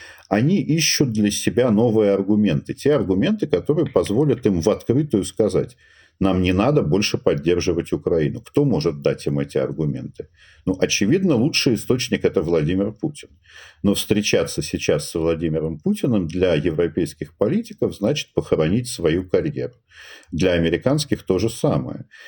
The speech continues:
за исключением того же Виктора Орбана. И, соответственно,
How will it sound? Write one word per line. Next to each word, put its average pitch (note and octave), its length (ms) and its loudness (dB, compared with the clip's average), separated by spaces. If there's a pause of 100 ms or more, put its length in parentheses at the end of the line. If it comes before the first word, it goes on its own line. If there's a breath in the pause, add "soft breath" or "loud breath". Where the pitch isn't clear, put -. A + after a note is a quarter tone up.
(220 loud breath)
за G2+ 160 0
исключением D#2+ 720 -2 (140)
того D2 240 2
же D2+ 120 -2
Виктора D2 400 -2
Орбана. C#2+ 540 -4 (440 loud breath)
И, G2+ 140 2
соответственно, G2+ 1160 0